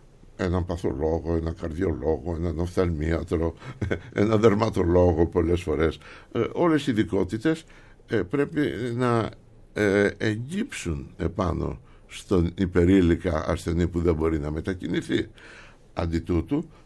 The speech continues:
θα μπορούσε να υπάρχει ειδικότητα της γυριατρικής, όπως είναι η παιδιατρική, που να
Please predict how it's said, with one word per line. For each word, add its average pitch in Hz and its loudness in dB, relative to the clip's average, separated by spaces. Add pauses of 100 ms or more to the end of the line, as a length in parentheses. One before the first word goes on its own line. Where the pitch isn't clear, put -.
(120)
θα 87 -8
μπορούσε 90 -2
να 85 0
υπάρχει 82 0
ειδικότητα 82 0
της 78 -4
γυριατρικής, 78 0 (400)
όπως 90 -2
είναι 87 2 (220)
η 85 -4
παιδιατρική, 87 2 (520)
που 104 -2
να 98 2